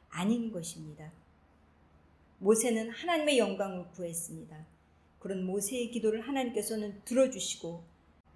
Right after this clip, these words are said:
이스라엘 백성을, 백성에게 은혜와 긍휼로 함께 하시다고, 하시겠다고 말씀하십니다. 모세는 이스라엘 백성을 위해서,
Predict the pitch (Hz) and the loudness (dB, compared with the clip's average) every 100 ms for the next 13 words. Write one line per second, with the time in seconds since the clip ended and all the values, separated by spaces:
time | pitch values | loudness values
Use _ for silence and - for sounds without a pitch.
0 | - - 196 190 190 185 185 233 - 240 | -20 -8 -2 2 4 2 0 -4 -4 -2
1 | 226 269 311 - - 202 202 247 214 202 | -2 -2 -4 -10 -6 -4 2 4 4 0
2 | 208 208 220 220 214 208 208 - 233 254 | -2 -2 -2 -2 -2 -4 -8 -6 -2 0
3 | 277 262 254 254 - 220 196 - - 170 | 0 0 -2 -4 -8 -8 -6 -6 -6 -8
4 | 185 - - 262 262 214 - 190 202 165 | -8 -14 -8 -6 -2 -2 -2 -4 -4 -6
5 | 165 170 165 165 165 160 160 160 - - | -8 -8 -8 -10 -8 -8 -10 -14 -20 -20
6 | - - - 214 233 240 214 214 190 - | -20 -10 4 4 6 2 2 -4 -8 -18
7 | _ - _ 233 226 262 247 240 233 220 | _ -20 _ 0 2 4 6 6 2 0
8 | - 214 196 185 180 170 - 165 | -2 -2 -2 -4 -6 -6 -8 -10